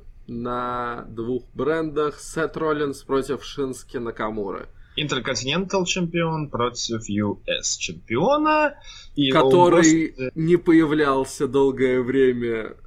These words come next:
Speaker 1: вообще.
Speaker 2: Он, он появлялся, но в промках, в закулисном
Speaker 1: Да.
Speaker 2: помещении, там на минутку две-три, no speak English, I am from Japan,
Speaker 1: Ну,
Speaker 2: э,
Speaker 1: или, или чтобы
Speaker 2: look at my knee.
Speaker 1: слить,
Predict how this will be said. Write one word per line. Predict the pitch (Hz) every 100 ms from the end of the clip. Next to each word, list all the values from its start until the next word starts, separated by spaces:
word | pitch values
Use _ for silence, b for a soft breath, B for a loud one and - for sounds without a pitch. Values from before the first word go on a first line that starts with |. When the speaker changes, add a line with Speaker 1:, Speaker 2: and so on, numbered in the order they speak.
| -
Speaker 1:
вообще. | - 123 262 285 214 117 143 -
Speaker 2:
Он, | 247 269
он | 214
появлялся, | - 269 254 294 311 302 - - 208
но | 190 196
в | 185 - -
промках, | 180 214 208 196 165
в | 127
закулисном | 135 151 165 165 - 151 139
Speaker 1:
Да. | 156
Speaker 2:
помещении, | 147 139 110 - 175 185 170 156 135
там | - 127 127
на |
минутку | 127 131 131 120 131
две-три, | 113 123 127 127 135 139 120
no | 117
speak | 113 - 113
English, | 135 127 117 110 107 - - -
I | 104 107
am | 104
from | 107 104
Japan, | 104 95 113 107 104
Speaker 1:
Ну, | 104 190 185
Speaker 2:
э, | 170
Speaker 1:
или, | - 180
или | 185 175
чтобы | - 165 151
Speaker 2:
look | 147
at | 123
my | 127
knee. | 120
Speaker 1:
слить, | 156 147 - -